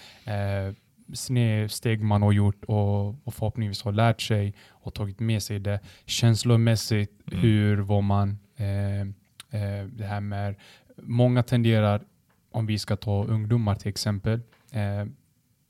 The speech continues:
Speaker 1: jag ser att, eh, den här grundläggande, eh, ingredienserna inte finns där.
Speaker 2: Mm.
Speaker 1: Eh,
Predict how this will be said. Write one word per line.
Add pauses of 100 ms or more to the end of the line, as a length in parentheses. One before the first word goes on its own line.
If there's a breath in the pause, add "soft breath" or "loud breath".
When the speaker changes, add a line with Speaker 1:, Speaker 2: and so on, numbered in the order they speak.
(300)
Speaker 1:
jag
ser
att,
eh, (460 loud breath)
den
här
grundläggande, (1120)
eh,
ingredienserna
inte
finns
där. (520 loud breath)
Speaker 2:
Mm.
Speaker 1:
Eh,